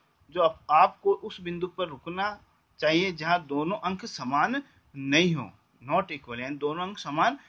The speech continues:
नहीं हो। The number having greater digit is greater and other is smaller, और अधिक अंक वाली संख्या बड़ी है और अन्य छोटी,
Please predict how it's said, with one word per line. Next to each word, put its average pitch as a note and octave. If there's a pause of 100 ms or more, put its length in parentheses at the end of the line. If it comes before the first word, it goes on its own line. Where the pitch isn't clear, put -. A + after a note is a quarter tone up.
(180)
नहीं E3+
हो। A2 (120)
The G3
number D#3+
having D#3 (300)
greater D#3+ (260)
digit D#3
is E3+
greater C#3 (220)
and D3 (100)
other C#3+ (100)
is D3 (160)
smaller, B2 (440)
और G3+ (840)
अधिक D3+
अंक E3+
वाली D#3+
संख्या C3+ (100)
बड़ी C#3
है G3
और -
अन्य E3+ (340)
छोटी, D3